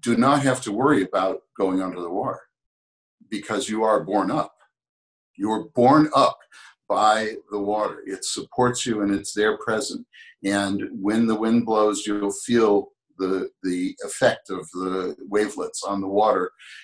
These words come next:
And as you lie there, you're gonna find out, well, nothing bad's gonna happen, except if you don't go back, you're gonna starve eventually, uh, or have exposure. But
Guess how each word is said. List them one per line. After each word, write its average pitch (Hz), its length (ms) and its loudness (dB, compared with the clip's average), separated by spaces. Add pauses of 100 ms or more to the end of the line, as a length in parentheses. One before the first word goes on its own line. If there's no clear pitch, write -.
(180)
And 104 360 -2
as 113 240 -2
you 113 160 -2
lie 147 240 6
there, 110 220 0
you're 110 240 -4
gonna 117 180 -4
find 113 320 -2
out, 120 220 2
well, 120 160 2
nothing 127 360 0
bad's 117 320 -4
gonna 107 240 -8
happen, 151 200 -8 (440)
except 107 360 -6 (120)
if 98 220 -10
you 98 80 -4
don't 98 180 -4
go 90 100 -8
back, 98 220 -2 (120)
you're 85 200 -10
gonna 87 120 -10
starve 120 340 0
eventually, - 440 -18 (560)
uh, 95 480 2 (240)
or 98 200 -6
have 95 180 -6
exposure. - 600 -2
But 98 180 0